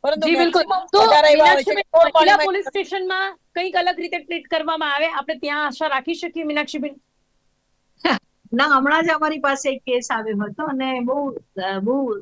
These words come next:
Speaker 3: ખરાબ લાગે આપણને કે એક બેન ઉપર એના ઘરવાળા ભાઈ, એમ, એમના સાથે અણબનાવ થયો, એ ઘર છોડીને મમ્મી પપ્પાને ઘરે રહી રહ્યા હતા બેન. એ ભાઈએ કોઈ રીતે એમને ફોન કરીને બોલાવ્યા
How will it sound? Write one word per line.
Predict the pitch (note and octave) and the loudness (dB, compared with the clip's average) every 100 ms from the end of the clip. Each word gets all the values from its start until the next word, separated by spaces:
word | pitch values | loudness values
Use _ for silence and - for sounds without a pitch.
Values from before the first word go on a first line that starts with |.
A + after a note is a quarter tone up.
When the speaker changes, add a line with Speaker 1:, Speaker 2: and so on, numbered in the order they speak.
| - | -10
Speaker 3:
ખરાબ | - F#3+ A3 | -4 -2 0
લાગે | A3 F#3 F3+ | 0 -2 -4
આપણને | F3+ F#3+ A3 D#4 _ _ _ _ _ - | -6 -4 -6 -6 _ _ _ _ _ -4
કે | E4+ F#4 F#4 - _ - | -2 -2 -4 -12 _ -2
એક | D4+ - D#4 | -2 -2 -2
બેન | C4 B3 C#4+ D4+ C#4+ _ - | 0 2 2 2 -2 _ -6
ઉપર | A#3 C#4 C4+ C4+ _ | -2 0 0 -2 _
એના | G#3+ A#3 C4 C4 C4 - _ - | -4 -2 2 2 0 -6 _ -10
ઘરવાળા | F#3+ G3+ G#3 A3 A3 A3 G#3+ | -4 0 0 0 0 0 -2
ભાઈ, | G3+ G3 | -2 -2
એમ, | F3+ G#3+ A#3 - | 0 -4 -6 -8
એમના | B3+ C#4 D4+ D4 | -4 -2 -2 -4
સાથે | D#4 C4 C4 | -4 0 2
અણબનાવ | B3 B3 B3 A#3+ A#3 | 2 2 0 0 -2
થયો, | A3+ A3+ | -4 -4
એ | A3 G3+ | -2 -2
ઘર | G3+ G#3+ | -2 -4
છોડીને | - G#3 G#3 G#3 G3+ F3+ | -4 -4 -2 -2 -4 -6
મમ્મી | F3+ F#3 G#3+ | -4 -2 0
પપ્પાને | A3 G3+ G#3 G#3+ | -2 -2 -2 -2
ઘરે | F#3+ F3+ F#3 | -2 0 0
રહી | F3+ F3 | 0 -2
રહ્યા | F3 E3+ | -4 -8
હતા | E3+ E3+ E3+ | -10 -10 -6
બેન. | G3 G3+ _ _ - | -6 -8 _ _ -4
એ | B3 | 0
ભાઈએ | A3+ A3+ B3+ C4+ | 2 4 4 2
કોઈ | C4 B3 | 2 0
રીતે | B3+ B3 | 0 -2
એમને | B3 B3 | -2 -4
ફોન | A#3+ A3 A#3 | -4 -4 -4
કરીને | A3 A3 A3+ | -4 -4 -4
બોલાવ્યા | A3 F#3+ F3+ G3+ G3 E3+ | -2 -2 0 0 0 -2